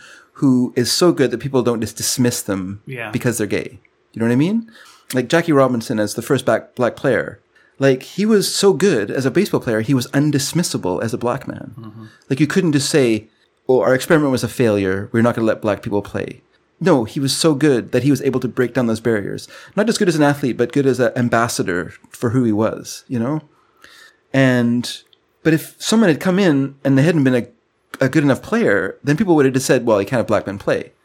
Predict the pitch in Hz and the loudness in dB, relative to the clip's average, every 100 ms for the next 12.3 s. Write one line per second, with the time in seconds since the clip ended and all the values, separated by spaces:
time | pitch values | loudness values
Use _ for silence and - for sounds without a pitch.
0 | _ _ - 151 120 131 147 160 196 254 | _ _ 2 2 2 0 0 2 0 -4
1 | - - - 139 226 - - - _ _ | -8 -12 -8 -2 -2 -2 -10 -10 _ _
2 | _ - 131 196 - _ - 170 196 208 | _ -4 -2 -2 -4 _ -2 2 2 2
3 | 196 170 160 127 117 - _ _ _ - | 2 2 4 2 2 -2 _ _ _ -4
4 | 131 165 151 131 117 135 156 135 98 - | 0 2 4 2 2 2 2 0 -2 -6
5 | - - _ 135 135 143 135 131 131 165 | -20 -20 _ 2 4 4 2 0 0 -2
6 | 190 - 92 78 - - 151 143 139 170 | -2 -2 -4 -4 0 0 0 0 0 0
7 | 190 117 104 113 113 117 110 98 104 90 | 0 2 0 0 0 4 2 0 -4 -8
8 | - _ - 170 139 104 104 - 107 117 | -10 _ -4 -2 -2 -6 -6 -8 -4 -2
9 | 101 104 131 147 - - _ _ _ - | -2 -4 0 -2 -2 -14 _ _ _ -2
10 | 233 196 110 85 95 110 - - - _ | 0 2 2 0 -4 -8 -10 -12 -18 _
11 | _ _ - 160 170 196 175 220 190 104 | _ _ -2 0 2 2 4 6 4 0
12 | 85 - - | -6 -8 -12